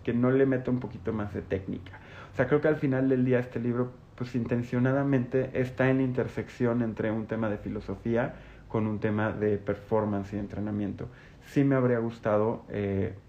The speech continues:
y ya después al ratito les platicaré por qué, pero me habría gustado ver un poquito más, ¿no? Y Scott Jurek, que es también un gran ultramaratonista, que también tiene su memoria publicada, Scott Jurek sí al final de cada capítulo de su propia memoria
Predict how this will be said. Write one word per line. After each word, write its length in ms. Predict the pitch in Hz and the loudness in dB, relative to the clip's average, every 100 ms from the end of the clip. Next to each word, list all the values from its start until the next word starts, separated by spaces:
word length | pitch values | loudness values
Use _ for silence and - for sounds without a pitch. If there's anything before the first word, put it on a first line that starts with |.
| - | -8
y 120 | 110 | -2
ya 140 | 104 | 0
después 340 | 101 - 98 - | 0 -2 -6 -4
al 100 | 95 | -6
ratito 300 | 101 101 101 | -4 -4 -4
les 100 | 98 | -6
platicaré 440 | - - 95 101 | -8 -8 -6 -4
por 180 | 95 110 | -4 -6
qué, 160 | - - - - - | -6 -6 -10 -20 -6
pero 160 | 117 117 | 0 2
me 80 | |
habría 160 | 113 117 | 4 2
gustado 320 | 120 123 120 | 0 0 2
ver 120 | 113 | 2
un 100 | 113 | 0
poquito 420 | 113 113 - - 107 | -4 -8 -8 -2 -2
más, 300 | 95 - - | -2 -4 -6
¿no? 200 | 117 131 - - - | -6 -6 -12 -20 -6
Y 140 | 123 117 | 0 0
Scott 340 | - 135 127 | 2 2 4
Jurek, 340 | 131 120 101 - - - | 6 6 4 -2 -18 -10
que 100 | - | -2
es 100 | 101 | -2
también 420 | - 107 107 107 104 | 0 0 0 0 0
un 140 | 110 | 0
gran 300 | 107 107 107 | 2 2 0
ultramaratonista, 1120 | 104 95 95 101 98 101 104 107 - 104 107 | -2 -4 -4 -2 -4 -4 -4 -4 -4 -2 -2
que 120 | - | -4
también 460 | 113 104 113 135 143 | -4 0 4 4 4
tiene 220 | 135 123 | 2 0
su 100 | 120 | 0
memoria 360 | 104 107 101 104 | -4 -2 -2 -4
publicada, 600 | 104 110 - 101 95 95 - - - - - | -6 -8 -6 -4 -4 -6 -12 -20 -20 -12 -6
Scott 240 | - 117 | -2 0
Jurek 280 | 120 123 123 | 2 2 0
sí 260 | - 139 | 0 4
al 140 | 120 113 | 6 4
final 400 | - 107 104 107 | 0 -2 0 0
de 100 | 101 | 0
cada 320 | 107 104 104 | 0 2 0
capítulo 640 | 98 - 110 - 104 101 | -4 -6 -6 -4 0 0
de 160 | 101 104 | 0 -4
su 220 | 101 101 | -6 -6
propia 280 | - 107 110 | -6 0 0
memoria 520 | 104 101 101 117 120 | 0 0 2 2 0